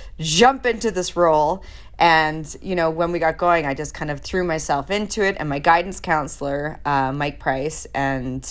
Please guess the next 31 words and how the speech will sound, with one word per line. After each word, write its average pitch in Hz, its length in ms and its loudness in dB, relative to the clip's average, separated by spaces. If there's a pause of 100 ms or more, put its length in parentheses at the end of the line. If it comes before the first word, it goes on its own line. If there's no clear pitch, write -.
(120)
um, 135 560 -4 (200)
a 139 160 4
fellow 147 380 0
warden 139 640 0
here, 127 480 -4 (420)
he, - 160 -4 (180)
Mike 160 320 2
was 156 200 0
on 135 340 0
the, 127 260 -2
um, 113 280 -6
he, - 160 -10 (100)
volunteer 139 460 0
firefighters, 131 840 -2
and 127 580 -2 (360)
Mister 180 280 2
Hindle, 151 440 0
Murray 143 300 0
Hindle, 135 440 0
was 131 540 -2
a 131 160 0
warden. 180 520 2
Anyways, 196 400 2
they 190 140 6
were 214 100 4
working 202 320 0
on 180 60 2
the 175 80 2
Jaws 156 340 4
of 160 60 -2
Life 139 380 -2